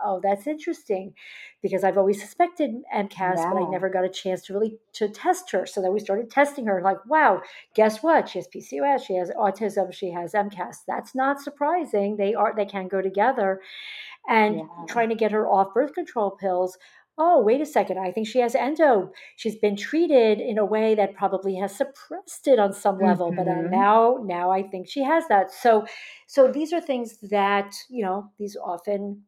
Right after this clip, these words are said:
Speaker 1: are things to think about. Um, migraines, definitely very, very, and headaches in general, very, very common.
Speaker 2: Yeah.
Speaker 1: Um, I think about things like the trifecta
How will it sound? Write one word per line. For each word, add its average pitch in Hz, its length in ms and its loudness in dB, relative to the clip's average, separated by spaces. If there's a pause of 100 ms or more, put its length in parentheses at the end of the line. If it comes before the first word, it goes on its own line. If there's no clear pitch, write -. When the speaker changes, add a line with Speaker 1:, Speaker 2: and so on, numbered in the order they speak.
Speaker 1:
are 208 100 -4
things 202 220 -8
to 226 80 -10
think 277 200 -6
about. 202 400 0
Um, 202 440 2
migraines, 220 680 0
definitely 202 540 0
very, 240 320 -2
very, 185 500 -2
and 185 160 -6
headaches 190 380 -4
in 175 80 -16
general, 170 340 -6
very, 185 220 -6
very 185 180 -4
common. 180 440 -8 (800)
Speaker 2:
Yeah. 214 300 6
Speaker 1:
Um, 208 340 -2
I 233 140 2
think 254 240 -2
about 214 320 2
things 220 240 -2
like 196 260 2 (140)
the 190 140 0
trifecta 202 1000 -2